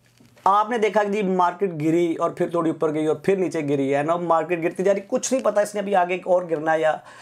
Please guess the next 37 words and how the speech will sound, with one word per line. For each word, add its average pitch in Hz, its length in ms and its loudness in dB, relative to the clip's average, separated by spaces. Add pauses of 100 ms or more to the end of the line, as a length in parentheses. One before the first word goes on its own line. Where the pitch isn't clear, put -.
(220)
आगे 170 200 -2
चलना 170 260 -2
है, 165 160 -4 (380)
लेकिन 180 400 -2 (720)
<coughs> 127 120 -6 (760)
अगला 175 280 2
दिन 190 140 -2
आता 175 240 2
है, 180 100 -2 (300)
मार्केट 151 300 0
और 175 120 4
नीचे 180 200 -4
गिरती 156 300 -6
है, 160 180 -8 (320)
फिर 180 120 2
अगला 190 180 2
दिन 185 160 0
आता 165 220 0
है 175 40 4
और 175 80 2
आपके 156 220 0
पास, 160 340 -2 (1200)
अ, 151 80 2 (800)
इक्कीस 180 260 0
जुलाई 160 200 4
को 170 100 0
एक 151 180 0
बड़ी 180 200 2
स्ट्रॉन्ग 156 500 0
ग्रीन 147 240 -2
कैंडल 143 260 0
बनती 123 280 -6
है। - 60 -4
अच्छा, - 240 0 (600)
मेरे 196 220 2
कोर्स 208 380 0
में 233 200 -2